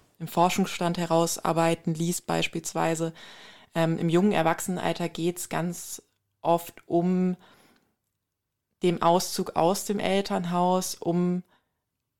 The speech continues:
Autonomie zu gewinnen und, äh, sich zu verselbstständigen. Im höheren Erwachsenenalter wird's eher thematisiert als autonom bleiben.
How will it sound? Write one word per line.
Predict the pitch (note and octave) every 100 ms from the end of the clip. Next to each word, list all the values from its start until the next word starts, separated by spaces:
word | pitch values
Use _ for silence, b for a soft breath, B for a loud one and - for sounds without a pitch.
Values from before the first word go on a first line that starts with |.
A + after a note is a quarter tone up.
| _
Autonomie | - F3 F3 F3 E3+ E3+ F3 F#3+ G3 -
zu | - F3
gewinnen | E3 D#3 E3+ G3 G#3 G#3
und, | - E3+ E3+ E3+ -
äh, | E3 E3 E3
sich | - F3 -
zu | E3
verselbstständigen. | E3 D#3+ E3+ - - E3 D#3 D#3 D#3+ -
Im | E3
höheren | E3+ F#3 F3+
Erwachsenenalter | D#3+ E3 - E3 E3+ E3+ E3+ D#3+
wird's | E3 E3 -
eher | E3+ E3+
thematisiert | E3+ F3 E3+ D#3+ D#3+ F3+ -
als | E3+ E3 - b b b b b
autonom | E3 E3+ - E3+ E3+ E3+
bleiben. | D#3+ D#3+ E3 E3+ D#3 D3 -